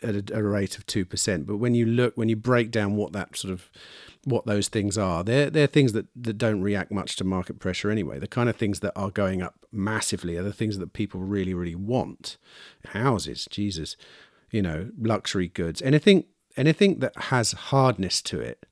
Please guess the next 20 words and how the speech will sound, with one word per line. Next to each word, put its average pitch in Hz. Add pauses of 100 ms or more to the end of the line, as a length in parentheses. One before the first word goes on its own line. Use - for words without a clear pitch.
(400)
is 113
going 98
up 92
in 98
value 117 (640)
because 117
people 139
are 123
trying 113
to 110
protect -
their 107
wealth 147
'cause -
they 113
can 110
see 131 (300)
the 117
devaluation 113
occurring 92